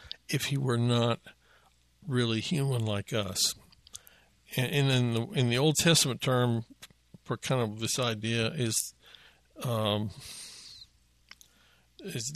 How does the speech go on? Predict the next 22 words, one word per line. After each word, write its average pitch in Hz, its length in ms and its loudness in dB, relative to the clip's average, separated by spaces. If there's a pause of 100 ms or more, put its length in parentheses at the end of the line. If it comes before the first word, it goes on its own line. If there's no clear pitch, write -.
(260)
uh, 117 380 -4 (180)
now 127 200 -2
I'm 107 80 -2
forgetting 107 480 -4
it 101 100 -4
right 98 240 -6
now. 101 280 -4 (100)
It's 127 260 0
a, 113 400 2
uh, 104 180 -2 (520)
he 160 80 2
has 160 120 8
to 151 120 4
be, 123 360 2
there 151 180 0
has 160 140 4
to - 100 0
be 113 100 0
a 101 40 -2 (140)
family 147 380 8
connection 113 680 2 (1500)
for, 127 340 0